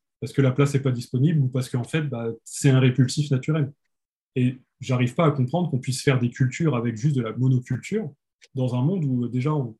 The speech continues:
on arrive à réguler notre besoin en bouffe,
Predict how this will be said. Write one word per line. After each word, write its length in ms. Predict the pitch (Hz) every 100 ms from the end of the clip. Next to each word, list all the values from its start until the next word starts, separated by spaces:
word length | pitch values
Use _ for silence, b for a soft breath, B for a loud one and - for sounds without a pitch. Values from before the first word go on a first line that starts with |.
| _ _ _ _ _ _ -
on 160 | 139
arrive 440 | 147 156 170 127 120
à 200 | 131 123
réguler 440 | 135 131 143 147 156
notre 180 | 123 110
besoin 280 | 123 131
en 220 | 139 127 110
bouffe, 360 | 160 233 -